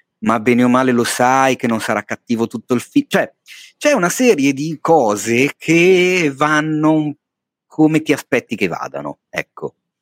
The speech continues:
C'è però da dire che appunto, eh, la, la, la, la, la storia comunque funziona, comunque ti affascina e comunque la segui, e mi sono piaciuti un sacco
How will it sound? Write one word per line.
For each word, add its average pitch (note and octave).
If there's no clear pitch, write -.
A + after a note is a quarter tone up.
C'è -
però A3+
da B3
dire G3
che D#3
appunto, C3
eh, F2
la, E2
la, C#2+
la, D2+
la, E2
la G2+
storia C#3
comunque E3+
funziona, C#3+
comunque B2+
ti -
affascina G2+
e F#2+
comunque A#2+
la D#3
segui, D#3+
e D3
mi D3+
sono D3+
piaciuti C#3+
un F#3+
sacco A#2+